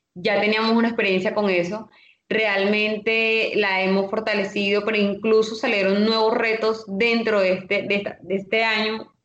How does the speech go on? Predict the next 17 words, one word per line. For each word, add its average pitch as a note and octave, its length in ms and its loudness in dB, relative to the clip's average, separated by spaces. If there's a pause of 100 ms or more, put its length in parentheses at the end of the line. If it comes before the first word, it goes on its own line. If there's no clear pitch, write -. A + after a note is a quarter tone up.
(100)
para G#3 220 0
Statera, G3 540 0 (760)
y A3 720 2
empezamos A3 560 2
a G#3+ 40 2
ver G3 460 -2 (160)
una A#3+ 280 2
serie A#3+ 240 0
de B3 40 -8
cosas G#3+ 200 -2
que A#3 100 -2
no G#3 80 0
habíamos G3 240 -2
visto G3 480 -2
en G3 180 0
años F3 220 2
anteriores F#3+ 800 -2